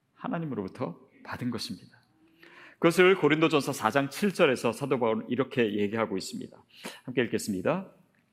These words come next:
누가 너를 남달리 구별하였느냐?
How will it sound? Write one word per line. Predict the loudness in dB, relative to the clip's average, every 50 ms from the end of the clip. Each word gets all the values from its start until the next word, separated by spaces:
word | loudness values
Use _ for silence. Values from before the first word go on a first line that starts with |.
| _ _ _ -20 -20 _ -2
누가 | 0 2 6 6 8 8 6 4 2 -2 -8 -12 -12 -12 -8 -2 2
너를 | 4 6 6 8
남달리 | 8 6 6 6 4 4 4 4 2 2 2 0
구별하였느냐? | 0 4 4 6 6 6 4 4 4 2 0 -2 -4 -4 0 0 0 0 -2 -4 -8 -14